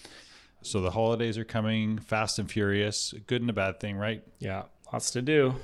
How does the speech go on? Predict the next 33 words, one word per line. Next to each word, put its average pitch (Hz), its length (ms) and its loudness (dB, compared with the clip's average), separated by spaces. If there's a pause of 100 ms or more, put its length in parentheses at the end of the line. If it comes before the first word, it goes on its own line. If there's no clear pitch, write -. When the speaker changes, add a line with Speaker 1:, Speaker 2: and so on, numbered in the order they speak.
(440)
Speaker 1:
Yeah, 107 120 2
we 101 120 4
had 107 120 2
plans 110 440 2
to, 98 600 2 (160)
the 104 100 -6
best 123 300 0
intentions 104 600 0
in 95 320 -8
early 104 200 4
November 92 380 0
to - 140 -8
get 92 160 0
all 90 220 2
of 85 80 -4
the 85 100 -4
gifts, - 540 -4 (200)
like, 92 240 -4
the 90 80 -2
Speaker 2:
Yeah. 90 60 -4
Speaker 1:
list - 260 0
put - 120 -4
together 95 580 0
and 87 160 -6
the 87 60 -8
purchases 90 520 -6
made. 82 400 -2 (480)
And 87 160 -4
here 95 180 2
we 90 160 2
are 82 280 0
now, 82 280 -4
like, 80 340 -6